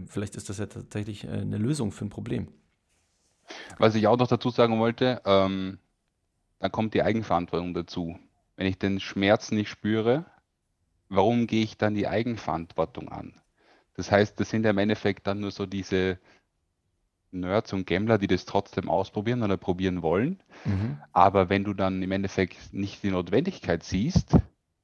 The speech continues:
Speaker 2: und dann noch irgendwie Verantwortung auf dich gepackt bekommst, weil du ja im Endeffekt, wenn du das richtig, not the keys, not the coins, wir wissen's alle,
Speaker 1: Mhm.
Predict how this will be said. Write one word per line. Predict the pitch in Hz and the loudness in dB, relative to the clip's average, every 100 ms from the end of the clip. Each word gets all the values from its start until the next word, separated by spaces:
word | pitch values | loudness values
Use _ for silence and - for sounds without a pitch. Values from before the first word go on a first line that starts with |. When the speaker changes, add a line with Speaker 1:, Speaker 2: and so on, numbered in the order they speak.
| _ - | _ -2
Speaker 2:
und | 113 107 | -2 4
dann | 104 | 6
noch | 107 101 | 6 2
irgendwie | 117 104 98 98 | 0 0 0 -2
Verantwortung | - - 127 175 135 117 104 98 | -2 0 0 2 0 2 -2 0
auf | - - | -2 0
dich | 147 180 - | 0 0 -2
gepackt | 101 - - - - - | -4 -2 -4 -4 -8 -4
bekommst, | 90 - 87 139 - - - 95 | -2 -2 -2 -4 -6 -16 -4 0
weil | 90 | 2
du | 98 | 6
ja | 92 | 6
im | 90 | 4
Endeffekt, | 92 92 - 92 - - | 2 -2 -2 -4 -4 -2
wenn | 92 92 | -2 0
du | |
das | 90 90 - - _ _ - | -2 -4 -6 -16 _ _ -10
richtig, | 101 - 95 - - _ _ _ _ _ _ _ - | -8 -4 -6 -6 -20 _ _ _ _ _ _ _ -6
not | 95 | -4
the | 92 | -2
keys, | - 104 | 0 0
not | 98 | 0
the | 95 | -2
coins, | - 107 117 | 0 0 2
wir | 98 | 0
wissen's | 101 - 87 | -2 0 4
alle, | 107 143 143 _ | 6 6 4 _
Speaker 1:
Mhm. | 120 117 | -2 -2